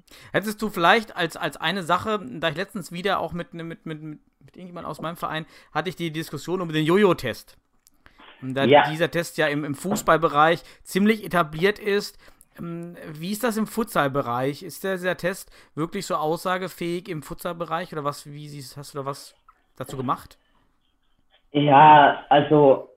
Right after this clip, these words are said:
Speaker 2: Jodel-Test ist ja da, um vor allem futsal-spezifisch die aerobe Ausdauer zu messen. Ich bin kein Experte in dem Bereich, also ich habe mich da jetzt nicht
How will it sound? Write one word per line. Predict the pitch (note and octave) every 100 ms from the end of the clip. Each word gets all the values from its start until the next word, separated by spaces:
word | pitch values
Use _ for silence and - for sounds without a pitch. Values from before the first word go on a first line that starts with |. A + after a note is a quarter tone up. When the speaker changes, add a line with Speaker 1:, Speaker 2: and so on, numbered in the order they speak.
| _
Speaker 2:
Jodel-Test | - C#3+ D#3+ D3+ D3+ C#3
ist | C3+
ja | - B2+
da, | A#2+ C3+ C#3+ -
um | C3 B2+ A#2+
vor | C3
allem | G#2 C3 C3 C3 A#2 _ _ _ -
futsal-spezifisch | E3+ E3+ D3+ C3+ - C3 - D#3 D3 -
die | B2+ A#2+
aerobe | B2 C#3+ B2+ B2 A#2
Ausdauer | - A#2+ - B2 -
zu |
messen. | A#2+ A#2+ D3+ D#3+ - _ _ _ _ _ _ _ - - -
Ich | D3 C#3
bin | E3 F3+ F3
kein | E3+ D#3 C#3+
Experte | - - - D#3 E3 E3 E3 D#3 - - _ -
in | C#3+
dem | C#3+ C#3+
Bereich, | C3 B2+ D3
also | C3
ich | -
habe | C3+
mich | C3+ B2+
da | B2
jetzt | -
nicht | C#3 C3+